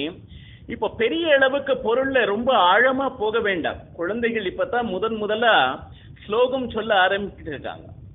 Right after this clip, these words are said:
அப்போ பயமுறுத்தக்கூடாது. முதல்ல நாம ஸ்பஷ்டமா அந்த ஸ்தோத்திரம் ரொம்ப அழகா எப்படி ப்ரொனவுன்ஸ் பண்ணலாம், எப்படி மறுபடியும் மறுபடியும் இதை மனனம் பண்ணலாம், அதை எப்படி எழுதி பார்க்கலாம்,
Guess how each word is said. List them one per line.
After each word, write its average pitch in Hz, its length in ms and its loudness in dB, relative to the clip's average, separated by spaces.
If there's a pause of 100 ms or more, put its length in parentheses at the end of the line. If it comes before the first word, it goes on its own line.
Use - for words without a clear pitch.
(240)
அப்போ 185 220 -2 (100)
பயமுறுத்தக்கூடாது. 196 920 -2 (540)
முதல்ல 277 380 2
நாம 226 300 2
ஸ்பஷ்டமா 262 560 -2
அந்த 226 220 0
ஸ்தோத்திரம் 262 640 0
ரொம்ப 220 280 -2
அழகா 226 440 4 (500)
எப்படி 226 360 -2
ப்ரொனவுன்ஸ் 247 580 -4
பண்ணலாம், 233 440 2 (420)
எப்படி 226 320 0
மறுபடியும் 240 560 -2
மறுபடியும் 240 420 0
இதை 214 140 2 (120)
மனனம் 240 500 0
பண்ணலாம், 220 460 4 (340)
அதை 208 300 4
எப்படி 214 340 0
எழுதி 247 380 0
பார்க்கலாம், 226 580 4